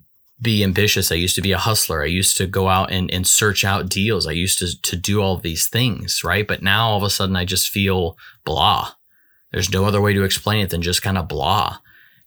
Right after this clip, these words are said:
And you know what I'm talking about if you've ever had a stalling out moment. And if you haven't, I pray that you don't, um, I know it probably will happen, but I pray that it doesn't because it, it's a tough,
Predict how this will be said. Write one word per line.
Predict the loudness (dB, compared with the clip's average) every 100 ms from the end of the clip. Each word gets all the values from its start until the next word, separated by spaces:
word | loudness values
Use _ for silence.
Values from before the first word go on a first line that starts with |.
| -2
And | 0 2
you | 4
know | 4
what | 4
I'm | 2
talking | 2 2 2 0
about | 0 0 0
if | -2
you've | -2 -2
ever | 0 0
had | 0 0
a | 0
stalling | 0 0 0 -2
out | -4 -4
moment. | -2 0 0 -2
And | -2
if | -2
you | -2
haven't, | 0 2 2 0 -4 -10 -20 -20 -20 _ -6
I |
pray | 0 2 4
that | 2
you | 0
don't, | 0 0 0 -2 -6 _ _ _ _ _ _ -6
um, | -2 0 0 -2 -6 -4
I | 0
know | 2 4 4
it | 2
probably | 0 0 0 0 0
will | 0 2
happen, | 2 0 -2 -2
but | -2 -2
I |
pray | 0 2
that | 2 0
it | 0
doesn't | 0 0 -2 -4 -10 -10 -6
because | -2 0 0
it, | -2 -2
it's | -4 -2 -4
a |
tough, | -2 -2 -2 -4 -8